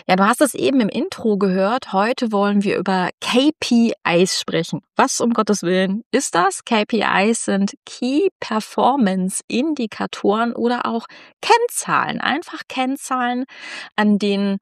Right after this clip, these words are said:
du erkennen kannst, ob das Webinar gut funktioniert oder eben nicht. Denn heute soll es weniger darum gehen, wie genau man ein Webinar macht, sondern eher, ähm, soll es darum gehen, mal herauszufinden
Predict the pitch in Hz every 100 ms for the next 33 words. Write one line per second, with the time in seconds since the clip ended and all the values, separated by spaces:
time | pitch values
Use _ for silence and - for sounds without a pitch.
0 | _ _ - 160 214 262 311 320 185 -
1 | 214 233 226 214 214 - - _ _ _
2 | _ _ - - - 247 226 226 214 208
3 | 208 190 220 233 - 220 202 - 196 185
4 | 180 - - _ _ _ - 175 185 -
5 | 160 180 185 202 _ - 160 165 170 156
6 | - - - 175 180 180 - 185 202 202
7 | - 190 208 214 - 240 269 220 208 208
8 | 196 190 190 160 156 196 190 170 202 254
9 | 233 220 220 208 202 202 196 220 - -
10 | - - - - 196 196 190 190 190 190
11 | _ _ _ 208 208 226 233 233 254 _
12 | _ _ _ - 190 185 185 - - _
13 | _ - 196 185 196 190 220 214 190 190
14 | 196 180 180 175 190 - 190 190 185 190
15 | 185